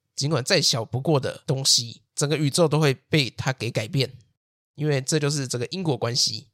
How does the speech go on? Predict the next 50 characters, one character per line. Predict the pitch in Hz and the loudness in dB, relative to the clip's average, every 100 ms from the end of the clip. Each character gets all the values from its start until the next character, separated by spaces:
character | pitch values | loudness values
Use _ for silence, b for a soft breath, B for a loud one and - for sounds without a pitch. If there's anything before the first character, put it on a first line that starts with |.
| _ _ _ _ | _ _ _ _
或 | - 160 | -4 -2
者 | 127 | 0
说 | 127 | -2
我 | |
们 | 117 | -2
可 | 127 | -4
以 | 113 | -4
说 | 117 | -4
有 | 127 | -2
点 | 123 | 0
像 | 135 | 0
是 | 135 | 0
蝴 | - | -2
蝶 | 151 139 | 0 2
效 | 139 | 2
应。 | 110 - _ | -2 -6 _
当 | - 131 | -4 -2
今 | 143 | -2
天 | 139 | 0
这 | 139 | -2
个 | |
蝴 | 120 131 151 | -2 -2 0
蝶 | 127 123 - _ _ | 0 -2 -6 _ _
突 | - 165 | -2 -2
然 | 123 | 0
多 | 131 | -2
震 | 139 143 | 0 0
动 | 127 120 | -2 -2
一 | |
次 | 127 | -4
翅 | 127 - | -2 -2
膀， | 123 110 _ _ _ _ | -2 -8 _ _ _ _
那 | 139 | -4
整 | 139 170 | 0 0
个 | |
世 | - 165 | 2 2
界 | 147 139 | 4 2
也 | 98 | 2
都 | 131 | 0
会 | 135 117 | 2 0
因 | 120 127 | -2 0
为 | 123 - _ _ _ | 0 -2 _ _ _
这 | 143 | -4
个 | 127 | -2
微 | 110 135 | 0 2
小 | - 127 | 2 0
的 | 120 | -2
改 | 95 | -6
变 | 127 120 76 _ - | -4 -6 -6 _ -8
而 | 120 117 113 | -4 -4 -6